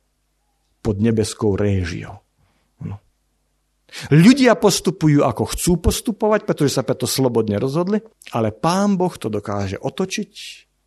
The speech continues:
a využiť svoj prospech. Pilát povie: „Ty si neuvedomuješ, že ja mám moc ťa prepustiť?“ No ak má, prečo to neurobil? Už veľakrát tú možnosť v tomto procese mal. A tak svojimi slovami:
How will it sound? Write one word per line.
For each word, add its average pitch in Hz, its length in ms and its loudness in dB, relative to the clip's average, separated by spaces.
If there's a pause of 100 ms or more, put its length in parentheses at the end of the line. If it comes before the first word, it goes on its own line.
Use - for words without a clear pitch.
(220)
a - 80 -6
využiť 104 400 -4
svoj - 160 -10
prospech. - 560 -20 (800)
Pilát 190 240 6
povie: 170 320 4
„Ty - 240 -2
si 208 160 2
neuvedomuješ, 214 560 6
že 180 80 8
ja 202 80 6
mám 175 160 6
moc 185 160 2
ťa 175 160 0
prepustiť?“ 196 520 0 (920)
No 117 160 0
ak 123 240 -2
má, 233 320 0 (240)
prečo 131 240 -4
to 214 80 0
neurobil? 151 400 2 (320)
Už 151 160 8
veľakrát 156 720 4
tú 147 160 2
možnosť 160 400 4
v - 80 -4
tomto 143 240 0
procese 127 400 -4
mal. 156 400 0
A - 80 -8
tak 127 160 -4
svojimi 196 400 4
slovami: 123 720 4